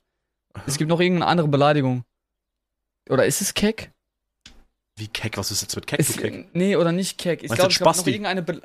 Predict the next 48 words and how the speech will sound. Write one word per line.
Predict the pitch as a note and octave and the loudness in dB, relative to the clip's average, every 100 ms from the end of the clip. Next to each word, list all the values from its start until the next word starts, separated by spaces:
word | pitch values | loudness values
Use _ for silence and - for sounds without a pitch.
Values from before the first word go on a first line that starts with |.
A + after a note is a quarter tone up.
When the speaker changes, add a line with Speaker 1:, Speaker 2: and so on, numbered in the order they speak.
| - | -10
Speaker 1:
Sp-, | - - - - | -12 -12 -8 -2
oder | C#3+ C#3 | -2 -2
was, | C#3+ | -6
Spasti, | - D3 - A2+ | -6 -6 -6 -8
glaub | A#2 | -4
ich, | A#2 | 0
Speaker 2:
Spasti | - E3 B2+ | 2 4 6
Speaker 1:
ja. | D#3 | 6
Speaker 2:
auch, | D#3+ - | 6 6
weil | C3+ C3+ | 2 2
Spastiker, | - - C#3 - C3 A2+ | 0 0 0 -2 -2 2
Speaker 1:
Ja. | C#3+ | 4
Speaker 2:
weißt | C#3+ | 4
du, | C#3 | 4
ist | C#3 | 2
halt | B2+ | 0
auch | C3 | -2
so | A#2+ C3 | -2 -2
ein | A#2+ | 2
Speaker 1:
Ja, | D3+ | 6
Speaker 2:
Wort, | D3+ | 6
Speaker 1:
ja, | D3 | 6
Speaker 2:
das | C#3+ | 4
Speaker 1:
ich | C3+ | 4
glaub, | C#3+ | 2
Speaker 2:
halt | C#3+ | 2
Speaker 1:
das | C3+ | 2
war | C#3 C#3+ | 4 4
da | C#3 | 4
irgendwas, | C3+ C#3 C3 C3 - - | 2 0 -2 -4 -4 -10
ja. | A2+ A2+ - _ _ _ | -10 -12 -14 _ _ _
Speaker 2:
Ja, | A2 G#2+ | -2 0
Speaker 1:
Da | A#2+ | 2
war | A#2+ | 2
Speaker 2:
irgendwie | D3+ C3 | 2 0
Speaker 1:
was, | |
Speaker 2:
so. | A2+ A#2 | -2 -2
Speaker 1:
da | |
war | A2 A2 | 0 2
was. | G#2+ | 4
Speaker 2:
Okay, | - B3+ G#3+ A3+ | 6 6 6 4
ist | F#3 G3+ | 2 4
es | G#3 | 2
der, | - E3+ A3+ | 4 4 4
die | - G3+ | 4 6
oder | A#3 | 6
das | B3 C4 - | 6 4 2
Zigeuner? | - E3+ C3 B2 A2+ | 2 6 6 4 -2